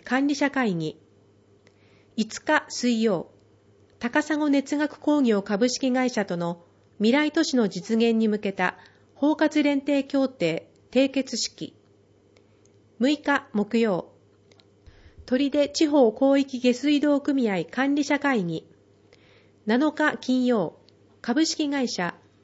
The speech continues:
茨城県民球団との連携協力に関する協定締結式。十二日水曜、第四回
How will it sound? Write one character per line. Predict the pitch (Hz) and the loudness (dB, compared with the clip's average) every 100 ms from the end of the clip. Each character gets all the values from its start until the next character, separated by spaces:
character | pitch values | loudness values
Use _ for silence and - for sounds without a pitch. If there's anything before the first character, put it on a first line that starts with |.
| _ _ - | _ _ -4
茨 | 202 277 330 | 0 2 0
城 | 339 - | -2 -2
県 | 302 294 | 0 0
民 | 294 294 | 0 -2
球 | 285 294 269 | 0 0 2
団 | 214 185 | 0 -2
と | 175 | -4
の | 175 170 - | -4 -4 -2
連 | 226 285 | 0 0
携 | 311 302 294 | 0 -2 0
協 | 302 285 | 0 2
力 | 214 208 | 0 0
に | 185 | -4
関 | 180 202 208 | -4 -6 -4
す | 214 | -4
る | 208 - - | -4 -6 -4
協 | 262 285 | 0 0
定 | 285 285 277 | 0 -2 0
締 | 269 262 | 0 0
結 | 277 269 | -4 -6
式。 | 233 - - - _ _ _ _ _ _ _ _ _ _ _ | -10 -10 -12 -14 _ _ _ _ _ _ _ _ _ _ _
十 | - 262 | 2 2
二 | 294 285 | 4 2
日 | 269 254 240 - | 0 0 -4 -4
水 | - - 233 220 | -6 -2 0 0
曜、 | 208 170 - _ _ _ _ - | 0 -2 -8 _ _ _ _ -10
第 | 208 311 269 | 0 0 2
四 | 220 214 | 0 -2
回 | 208 185 170 | -4 -6 -6